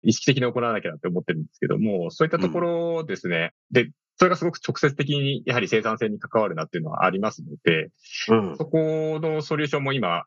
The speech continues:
Speaker 1: すごく多様化してるっていうふうに聞いてますので、そのあたり、
Speaker 2: うん。
Speaker 1: そうですね、何かこう新しい気づきだとか、あの、得られないかっていうところはですね、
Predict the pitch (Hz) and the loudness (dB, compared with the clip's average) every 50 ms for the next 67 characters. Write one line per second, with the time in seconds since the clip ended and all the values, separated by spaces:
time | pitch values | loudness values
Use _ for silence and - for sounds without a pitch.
0 | _ _ - - 104 95 - 87 82 80 - - - 104 107 107 - 107 98 - | _ _ -2 -2 -2 0 0 -2 -2 -2 0 0 2 2 2 2 0 -2 -2 0
1 | 110 104 101 - - 87 76 80 78 76 - - 85 80 - 170 165 82 80 - | -2 -2 -2 -2 -4 -4 -4 -4 -6 -6 -4 -2 -2 0 0 0 0 0 -2 -4
2 | - - - - - - 90 82 80 82 - 139 135 135 139 139 - 101 92 82 | -8 -10 -8 -2 2 2 2 2 0 -2 -2 -2 0 0 -2 0 0 0 0 0
3 | 87 90 78 73 73 76 - - 104 107 110 - - 87 82 80 95 90 82 - | 0 -2 -4 -4 -8 -10 -6 -4 -2 -2 -2 0 0 0 0 2 0 0 0 2
4 | - 80 - - - _ _ _ - - _ _ _ _ - 185 - 165 - - | 0 0 0 -2 -8 _ _ _ -20 -20 _ _ _ _ 2 2 4 2 2 0
5 | 90 90 - - 92 - - 127 - - 90 78 - - - 92 78 80 - - | 0 -2 -2 -2 -2 -2 -2 -4 -4 -4 -4 -4 -4 0 0 2 2 2 -2 -2
6 | 80 - 78 76 - - 85 82 82 80 78 76 - 87 90 85 85 87 85 80 | 0 0 -2 -2 -4 -4 -2 -2 0 -2 -2 0 0 2 2 2 2 0 -2 -4
7 | 78 73 - - - - - - - 147 - - - - - - - - - - | -8 -8 -8 -8 -6 -4 -4 -4 -4 -4 -4 -4 -4 -4 -8 -4 -2 -2 -2 -2
8 | - | -4